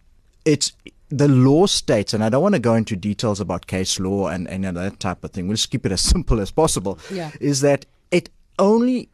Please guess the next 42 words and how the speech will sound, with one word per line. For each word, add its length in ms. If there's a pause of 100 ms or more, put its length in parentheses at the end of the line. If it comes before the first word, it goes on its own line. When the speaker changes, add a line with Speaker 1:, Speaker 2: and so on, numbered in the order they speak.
(400)
Speaker 1:
happens 480
as 220
a 60
last 460
resort. 400
So 140
if 140
you 100
have 120
an 80
income, 400
so 420 (440)
if 200
you 80
were 220
earning 420
X 240
amount 440
a 60
month 280
and 140
now 100
you're 200
earning 320
X 260
less 540
that 340
amount, 440 (560)
uh, 380 (260)
and 140
you 100
cannot 400
afford 320
anything, 600
then 380
there 200
is 140
a 40
possibility 680
that 260
the 60
bank, 300